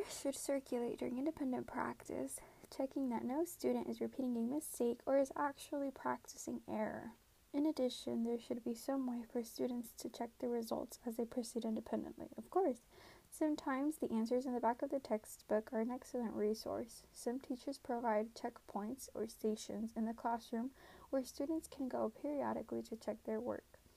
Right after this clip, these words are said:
Independent practice provides students the opportunity to process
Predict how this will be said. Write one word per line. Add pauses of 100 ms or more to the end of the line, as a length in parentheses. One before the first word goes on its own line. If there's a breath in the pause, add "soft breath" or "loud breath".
(380 loud breath)
Independent
practice
provides
students
the
opportunity
to
process